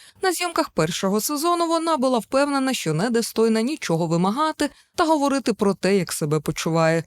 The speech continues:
Тож Кларк постійно плакала у ванній, а потім поверталася до зйомок.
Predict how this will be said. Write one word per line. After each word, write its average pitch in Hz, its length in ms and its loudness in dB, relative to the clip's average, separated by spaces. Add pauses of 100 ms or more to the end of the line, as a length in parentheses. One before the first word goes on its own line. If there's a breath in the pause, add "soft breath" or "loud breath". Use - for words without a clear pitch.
(260)
Тож 381 160 -2
Кларк 349 360 0
постійно 285 540 -2
плакала 269 460 0
у 208 120 4
ванній, 285 500 0
а 175 80 2
потім 214 400 -2
поверталася 165 800 -2
до 160 100 0
зйомок. 170 500 -2